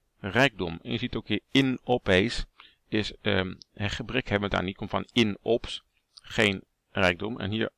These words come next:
opes ook weer betekent, dat is hetzelfde, maar dan zonder in. Eh, dat is dus, eh, rijkdommen. Nou, daar gaan we het mee vergelijken. Dat gaat hij nu doen. Analogie en redenering ook wel genoemd.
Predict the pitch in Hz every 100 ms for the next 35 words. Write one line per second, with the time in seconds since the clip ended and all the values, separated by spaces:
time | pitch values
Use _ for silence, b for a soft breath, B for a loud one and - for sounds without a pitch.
0 | _ _ _ 120 127 90 98 - - 123
1 | 95 90 92 - 110 98 95 98 98 101
2 | - - 113 95 104 98 87 85 _ -
3 | 120 90 - 87 113 B B B B -
4 | 95 107 107 - 85 - 95 90 101 101
5 | 131 87 80 80 _ _ _ _ - -
6 | - - - - 139 127 139 127 123 -
7 | 113 85 76 - - - 107 - 101 95
8 | - 107 95 - 120 131 120 - 139 98
9 | 95 98 90 92 87 90 - - 85 87
10 | - 101 92 -